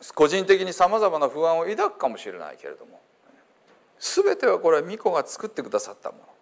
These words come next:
そして御子のために存在している、その御子が聖霊として私たちのところに来てくださっているわけですから、ね。まあ、何を不安に思う必要があろうかということですよ。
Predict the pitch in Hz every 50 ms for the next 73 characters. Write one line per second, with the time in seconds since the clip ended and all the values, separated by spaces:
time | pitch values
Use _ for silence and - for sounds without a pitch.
0 | _ _ _ _ _ - 202 190 - 185 175 165 202 247 - 233 202 190 185 175
1 | 190 214 226 202 156 - 127 113 107 98 98 92 - - 98 95 - - 262 302
2 | 311 294 294 330 339 - 220 156 113 - 73 - - - _ _ _ _ _ _
3 | _ _ _ _ - - 170 170 175 175 175 175 170 170 170 165 - - 160 156
4 | 156 185 185 - 170 147 - 127 117 110 113 107 110 113 110 110 110 110 110 -
5 | - - 233 - - 147 117 120 107 - - 82 73 67 67 - 58 - - -
6 | - - - - - - _ _ _ _ _ _ _ _ _ - - - _ _
7 | _ _ - 156 185 - - - 110 107 104 113 120 160 226 294 415 440 - -
8 | - - - 208 240 254 277 269 269 254 262 359 381 285 - - 131 113 104 104
9 | 139 190 226 233 - 92 - 92 92 - - - - 73 - - _